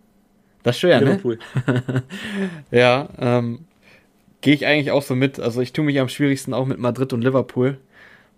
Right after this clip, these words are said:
Speaker 1: Madrid ist halt einfach echt so eine Champions-League-Mannschaft, aber ich glaub irgendwie auch, dass Liverpool jetzt alles an, an die Champions League hängt, ähm, weil sie, ja, in der Liga keine Chance mehr haben und mal gucken, vielleicht kommen sie da weiter.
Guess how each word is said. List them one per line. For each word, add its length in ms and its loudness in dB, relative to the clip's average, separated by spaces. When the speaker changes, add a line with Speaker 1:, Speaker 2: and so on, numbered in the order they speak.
Speaker 1:
Madrid 380 -4
ist 140 -4
halt 120 -2
einfach 320 -6
echt 180 -8
so 60 -4
eine 120 -2
Champions-League-Mannschaft, 960 -6
aber 600 -2
ich 160 -16
glaub 340 -2
irgendwie 360 -4
auch, 280 -4
dass 300 -10
Liverpool 680 2
jetzt 240 -4
alles 320 0
an, 380 -2
an 100 -10
die 80 -6
Champions 320 -2
League 160 -6
hängt, 380 -4
ähm, 300 -4
weil 160 2
sie, 360 -2
ja, 300 -6
in 80 -8
der 80 0
Liga 220 2
keine 220 -2
Chance 320 -8
mehr 100 -4
haben 240 -4
und 340 -10
mal 60 -12
gucken, 300 -10
vielleicht 200 -12
kommen 160 -6
sie 80 -8
da 140 -4
weiter. 280 -4